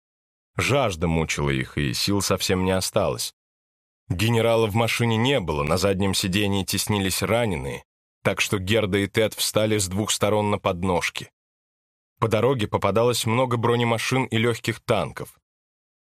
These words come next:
Местность была изрезанная, со множеством холмов, напоминавших средневековые замки. Охваченная странной эйфорией выжившей, с лейкой через плечо, благодарная жизни и своей звезде,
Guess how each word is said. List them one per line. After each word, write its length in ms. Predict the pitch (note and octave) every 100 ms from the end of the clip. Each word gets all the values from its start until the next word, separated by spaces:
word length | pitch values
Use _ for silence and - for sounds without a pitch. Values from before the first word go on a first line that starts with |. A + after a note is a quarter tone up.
| _ _ -
Местность 580 | D#2 A2 C#3 - C3 G#2+
была 260 | A#2+ C3 -
изрезанная, 720 | G#2+ F#2+ A#2+ C3 F2 D2+ B1+
со 160 | - E2+
множеством 540 | F#2+ G2+ F#2 F2+ F2+
холмов, 500 | - F2 F2 A2 -
напоминавших 640 | G2 F2+ F2+ F#2+ F#2+ G2+
средневековые 800 | - F#2+ F2 F#2+ F2 F#2+ F2+ F#2
замки. 540 | E2+ F2+ D#2+ B1 - - _ _ _ _ _ _ _ _ _ _ _ _ -
Охваченная 680 | F2 - B2+ E3+ - D#3+ D#3
странной 540 | - C#3 D#3 D#3+ D3 -
эйфорией 480 | A#2+ A#2 A#2+ B2 G#2+
выжившей, 760 | F2 D3+ D#3+ F#2+ - D2 C2+ _ _ _
с 160 | - -
лейкой 440 | A#2 C3+ A#2 G#2
через 320 | - F#2+ F#2
плечо, 600 | - F2 D#2 - A#2 C3 - _ _ _ -
благодарная 760 | F#2+ G2 A2 B2+ C#3 C3 B2+
жизни 540 | G2 A2+ D#3 A2 G#2+ G#2
и 20 |
своей 400 | - F#2+ G#2 G#2
звезде, 680 | E2+ E2+ F2+ C#2+ F2 C3